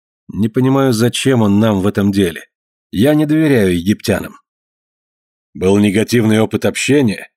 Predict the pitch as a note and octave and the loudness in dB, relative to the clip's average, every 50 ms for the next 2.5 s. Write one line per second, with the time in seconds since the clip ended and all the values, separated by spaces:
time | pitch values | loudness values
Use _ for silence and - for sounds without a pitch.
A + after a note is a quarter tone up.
0 | _ _ _ _ _ - - - G2+ G2 G2+ G2 G2+ F#2 F2 G2 G2+ F#2 F2+ - | _ _ _ _ _ -14 -8 -4 0 0 2 2 2 0 0 -2 -4 -4 -4 -4
1 | - - C3 B2+ - A2+ - - - G#2+ F#2+ - - G2+ - - - - G#2+ G2 | -4 -4 -4 -2 -2 -4 -6 -4 -6 -6 -4 -4 -4 -4 -4 -6 -6 -4 -4 -4
2 | F#2 - G#2 F#2 E2 E2 - - - - | -4 -2 -4 -4 -4 -6 -10 -16 -20 -20